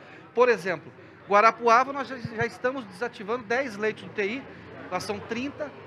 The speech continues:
vai ficar vinte à disposição, porque tá, a pandemia tá conseguindo entrar numa, um declínio lá. E como tá acontecendo no Paraná, a não ser uma ou outra região que ainda tá naquele platô que os técnicos falam.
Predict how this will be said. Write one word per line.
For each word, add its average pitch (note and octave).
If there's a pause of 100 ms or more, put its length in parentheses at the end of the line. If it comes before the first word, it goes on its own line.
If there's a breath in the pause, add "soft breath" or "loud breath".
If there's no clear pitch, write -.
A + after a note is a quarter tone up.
(240)
vai G3+
ficar G#3
vinte G#3+
à A#3
disposição, B3
porque C#4
tá, G3+
a F#3+
pandemia G#3 (380)
tá A3+
conseguindo A3+
entrar A3
numa, A#3
um G3+
declínio A3+
lá. E3 (360 loud breath)
E G3+
como A#3
tá B3
acontecendo B3
no A#3+
Paraná, A#3
a -
não A#3
ser A#3+
uma B3+
ou A3+
outra A#3
região G#3
que A3
ainda A3+ (360 loud breath)
tá G#3
naquele A3
platô A3
que F3+
os D#3
técnicos G3+
falam. E3